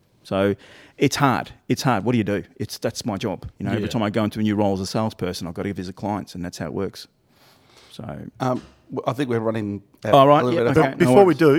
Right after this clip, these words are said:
Speaker 4: do,
Speaker 3: I've got a positive thing
Speaker 4: Yeah,
Speaker 3: to
Speaker 4: go,
Speaker 3: say,
Speaker 4: yeah,
Speaker 3: just
Speaker 4: go,
Speaker 3: really
Speaker 4: go.
Speaker 3: quickly. Do you know that, that Matt Damon, um, knocked back the role of Jake Sully on Avatar?
Speaker 4: Oh, did he?
Speaker 3: And James Cameron actually offered him a part ownership in the movie.
Speaker 4: Yeah, right.
Speaker 2: Twenty percent.
Speaker 3: And he said no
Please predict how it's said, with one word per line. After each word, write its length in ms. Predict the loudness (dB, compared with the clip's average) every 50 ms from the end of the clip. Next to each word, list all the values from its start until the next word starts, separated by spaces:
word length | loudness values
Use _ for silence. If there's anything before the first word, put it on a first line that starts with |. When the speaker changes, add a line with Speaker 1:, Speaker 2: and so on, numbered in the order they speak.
| 4
Speaker 4:
do, 40 | 0
Speaker 3:
I've 60 | 0
got 100 | 2 2
a 40 | 0
positive 400 | 2 2 0 0 0 -2 -6 -6
thing 100 | 0 0
Speaker 4:
Yeah, 60 | 0
Speaker 3:
to 60 | 2 4
Speaker 4:
go, 140 | 4 4
Speaker 3:
say, 80 | 4 4
Speaker 4:
yeah, 60 | 0
Speaker 3:
just 140 | -2 -2 -2
Speaker 4:
go, 60 | -2
Speaker 3:
really 120 | -2 -2 0
Speaker 4:
go. 160 | -2 -2 -2
Speaker 3:
quickly. 140 | -2 -6 -8
Do 80 | -8 -6
you 60 | -2
know 240 | -2 -2 -2 -4 -8 -14 -20 _ _ _
that, 180 | -10 -10 -8 _
that 220 | -6 -6 -6 -6 -6
Matt 200 | -6 -6 -4 _
Damon, 520 | -4 -2 -2 -4 -4 -6 -6 -8 -10 -16 _ _ -14 -12 -8
um, 340 | -8 -6 -4 -4 -4 -4 -6
knocked 160 | -6 -8 -6 -10
back 140 | -12 -10
the 80 | -8 -6
role 300 | -2 -2 -2 -2 -2 -6
of 180 | -10 -12 -14 _
Jake 220 | -6 -6 -6 -6
Sully 260 | -8 -10 -8 -8 -8 -8
on 220 | -8 -8 -10 -12 -14 _ _ _ _ _ _ _
Avatar? 320 | -12 -12 -10 -10 -10 -12 -12 _ _ _ _ _ _ _ _ _ -2
Speaker 4:
Oh, 100 | -2 -2
did 160 | -2 -2 -6
he? 120 | -6 -6 -8 _ _
Speaker 3:
And 200 | -6 -4 -4 -4
James 240 | -2 -2 -2 -2 -4
Cameron 280 | -4 -4 -4 -2 -2 -4
actually 240 | -6 -8 -6 -4
offered 340 | -4 -4 -4 -6 -16 -16 -16
him 440 | -16 -10 -6 -6 -6 -4 -6 -8 -10 -10 -12
a 60 | -14
part 280 | _ -10 -8 -6 -6 -4
ownership 400 | -4 -4 -4 -6 -6 -10 -12 -10
in 60 | -10 -10
the 40 | -10
movie. 320 | -10 -10 -12 -12 -14 -18 _ _ _ _ _
Speaker 4:
Yeah, 120 | -6 -4
right. 240 | -4 -4 -6 -8 -4
Speaker 2:
Twenty 180 | 0 0 0 0
percent. 300 | 0 -4 -6 -6 -6 _ _ _ _ -6
Speaker 3:
And 80 | -6 -6
he 40 |
said 240 | -4 -4 -6 -6 -4
no 200 | -4 -4 -4 -4